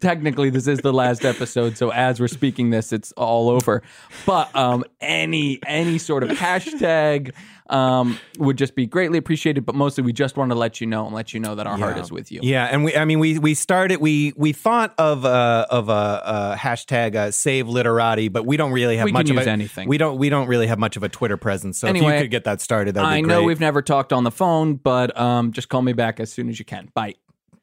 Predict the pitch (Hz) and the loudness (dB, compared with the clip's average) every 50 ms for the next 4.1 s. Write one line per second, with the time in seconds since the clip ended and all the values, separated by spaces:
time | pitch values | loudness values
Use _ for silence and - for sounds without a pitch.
0 | _ _ _ _ _ _ _ _ _ _ _ - - - - _ _ _ _ _ | _ _ _ _ _ _ _ _ _ _ _ -20 -20 -20 -20 _ _ _ _ _
1 | _ _ - - - 165 160 175 165 160 156 143 131 123 123 - - - 151 139 | _ _ -20 -18 -12 -8 -6 -4 -4 -2 -2 -2 -4 -4 -6 -8 -8 -4 -2 0
2 | 135 160 170 160 143 131 - 240 208 175 - - - 240 214 180 170 170 156 151 | 0 2 2 2 2 2 0 0 0 0 0 0 0 2 2 2 4 4 4 2
3 | 151 139 135 139 220 - - - - - - - - 143 156 160 160 151 139 123 | 2 0 -2 -6 -10 -16 -18 -18 -18 -18 -12 -4 0 2 2 4 4 2 2 0
4 | 120 | -2